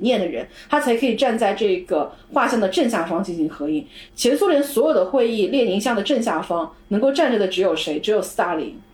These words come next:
斯大林的下面能够站的也只有赫鲁晓夫。那么其他的人，哪怕这个会议上面这些主政的一把手没有出席，其他的官员也是不敢坐在这个画框的正下方的。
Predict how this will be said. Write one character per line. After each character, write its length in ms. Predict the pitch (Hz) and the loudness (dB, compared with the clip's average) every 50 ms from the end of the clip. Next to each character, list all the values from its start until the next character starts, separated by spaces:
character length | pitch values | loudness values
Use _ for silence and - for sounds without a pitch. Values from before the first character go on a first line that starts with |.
| - | -10
斯 200 | 269 240 - - | -8 -6 -2 0
大 140 | 392 370 339 | 2 4 4
林 200 | 285 233 208 214 | 4 4 2 2
的 100 | 226 240 | 2 2
下 200 | 247 254 294 254 | 2 0 0 2
面 120 | 240 214 190 | 2 2 0
能 120 | 180 190 | 0 0
够 100 | 208 202 | 0 0
站 220 | 196 247 220 214 | 0 0 0 0
的 40 | 196 | 0
也 100 | 175 160 | -2 -2
只 140 | - - 214 | -2 0 0
有 60 | 196 | 0
赫 160 | - - 214 | 0 0 0
鲁 140 | 190 185 185 | 0 0 0
晓 180 | 180 160 120 143 | -2 -4 -6 -8
夫。 320 | - - - 156 151 - - - - | -10 -12 -12 -12 -12 -12 -14 -6 0
那 100 | 320 339 | 2 2
么 80 | 320 285 | 4 2
其 160 | - - 226 | 2 -2 -4
他 220 | 214 285 339 339 | -2 2 2 4
的 100 | 339 269 226 | 4 4 2
人， 280 | 196 185 165 160 160 185 | 2 0 0 0 0 0
哪 140 | 175 - | -2 -2
怕 160 | 214 - 330 320 | 0 0 0 2
这 260 | 330 349 320 277 226 | 2 2 2 2 0
个 160 | - 220 185 | 0 0 0
会 240 | 185 - - 277 262 | 0 0 0 0 2
议 80 | 240 226 | 2 0
上 200 | 226 240 214 214 | 0 0 0 2
面 240 | 196 185 175 175 - | 2 0 0 -2 -4
这 160 | - 302 285 | -2 -2 0
些 220 | 277 277 285 277 277 | 0 2 0 0 0
主 180 | - 190 - | 0 -2 0
政 220 | - 285 277 247 226 | 2 2 2 2 2
的 80 | 214 | 2
一 80 | 262 294 | 0 0
把 180 | - 196 202 | 0 0 0
手 160 | 214 214 190 170 | 0 0 0 0
没 140 | 170 214 | 2 2
有 100 | 240 202 | 2 0
出 160 | - - 233 233 | 0 0 -2 -2
席， 340 | 233 - - 170 160 156 - - - - - | -2 -2 -4 -4 -6 -6 -8 -12 -20 -18 -12
其 200 | - - - 226 | -8 -4 -2 0
他 200 | 254 285 294 311 | 2 2 2 2
的 120 | 294 262 214 | 2 2 0
官 260 | 220 - 240 240 240 | 0 0 2 2 2
员 80 | 220 196 | 2 2
也 120 | 180 170 | 0 0
是 120 | 156 - 233 | 0 -2 -2
不 140 | - 320 | -2 -2
敢 180 | 277 240 175 - | 0 0 -2 -2
坐 120 | - 226 | 0 0
在 120 | 220 208 190 | 0 0 0
这 140 | - 226 196 | 0 0 0
个 140 | 196 190 | 0 -2
画 240 | 185 - 240 202 175 | -2 -2 -2 -2 -2
框 160 | - - 208 | -2 -2 -2
的 100 | 208 190 | -2 -2
正 240 | 190 - - 240 214 | -4 -4 -4 -2 -2
下 180 | 220 214 180 165 | 0 -2 -2 -2
方 240 | - 180 170 165 - | -2 -4 -4 -4 -4
的。 160 | 151 - | -6 -8